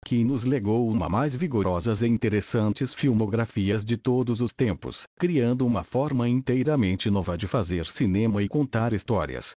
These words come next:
combinando fantásticas tomadas de imagem com uma sonoridade de tirar o fôlego, magicamente criada pelo maestro Ennio Morricone. Dizem que ele era comunista, e comunista, via de regra,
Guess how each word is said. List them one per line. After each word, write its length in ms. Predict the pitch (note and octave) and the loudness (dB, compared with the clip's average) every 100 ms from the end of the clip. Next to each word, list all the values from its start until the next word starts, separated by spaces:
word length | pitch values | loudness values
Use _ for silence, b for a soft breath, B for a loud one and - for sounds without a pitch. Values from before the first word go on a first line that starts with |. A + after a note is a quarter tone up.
| - | -4
combinando 520 | D#3+ E3 C#3 D#3 D3 | 0 2 2 0 -2
fantásticas 800 | - A2+ A2+ A#2 - A2 A#2 - | -2 -2 0 -2 -4 -4 -4 -2
tomadas 600 | E3+ D3+ G2 G2+ A#2+ A2+ | 0 2 2 2 0 0
de 120 | A#2+ | 0
imagem 440 | B2+ G2 G#2+ A#2+ | 2 2 0 -2
com 160 | A2+ C3+ | -2 0
uma 140 | A#2+ | 0
sonoridade 800 | A2+ E3+ C#3+ D3+ D3 G#2+ G2+ G#2+ A2+ | 0 0 0 0 0 0 0 0 -2
de 80 | |
tirar 380 | C3 F3 A2+ A#2 | -2 0 0 0
o 60 | C#3 | -2
fôlego, 500 | - G2+ G2+ C3+ F3+ - | -2 0 2 2 0 -2
magicamente 800 | - F#2+ F#2 G#2+ A#2 G#2 G2+ A#2+ - | -2 0 0 -2 -2 0 0 0 -2
criada 560 | - D#3+ G2+ A2+ A#2+ | -2 0 2 0 -2
pelo 240 | - D#3 A2 | -2 0 2
maestro 680 | C3+ A2+ G2 G2 - A#2 | 2 2 0 -2 -2 0
Ennio 200 | A#2 F3+ | 2 2
Morricone. 640 | E3 D#3+ B2 - C3 F2 - - _ _ _ _ _ _ _ _ _ _ - | 0 0 -2 0 0 0 -4 -10 _ _ _ _ _ _ _ _ _ _ -8
Dizem 520 | G#2+ B2 D#3+ C3+ D3 | -2 0 0 0 0
que 120 | - | 0
ele 360 | B2 G#2+ A2 B2 | 2 2 2 2
era 180 | B2 A2+ | 0 0
comunista, 680 | C#3 C3 A2 F2+ - F2+ E2+ - | 2 2 2 0 -2 -4 -4 -4
e 80 | D#3 | -6
comunista, 760 | - G#2+ A2 F2+ F2+ - E2+ - | 0 2 2 0 -4 -4 -4 -4
via 360 | E2 G2+ D#3 C#3 | -6 -2 0 0
de 80 | A#2+ | 0
regra, 420 | A2 G2 - - | 0 -2 -2 -8